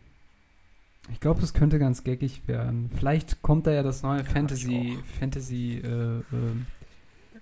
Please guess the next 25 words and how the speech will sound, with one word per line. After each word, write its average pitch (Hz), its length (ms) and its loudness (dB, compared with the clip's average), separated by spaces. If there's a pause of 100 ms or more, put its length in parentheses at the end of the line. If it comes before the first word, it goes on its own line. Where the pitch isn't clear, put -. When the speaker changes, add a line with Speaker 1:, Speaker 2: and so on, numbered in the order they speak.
(160)
Speaker 2:
Kommen 117 280 2
wir 120 220 10 (180)
zur 147 120 6
Speaker 1:
Franchise. 139 80 6 (180)
Speaker 2:
Premiere. 131 560 8 (100)
Speaker 1:
<laughs> 220 220 8 (420)
Speaker 2:
Zur 123 120 6
Premiere, 131 640 8
wir 131 120 8
gehen 127 240 8
hin, 139 480 8
wir 123 160 8
holen 139 220 8
uns 139 160 6
ein 123 80 6
Cosplay, 139 640 6
ich 131 180 4
gehe 131 160 8
als 131 120 8
Schurke, 139 920 8
Speaker 1:
<laughs> 120 40 -2
Speaker 2:
du 123 100 0
gehst 135 240 4
als 131 160 4
Schurke. 135 640 6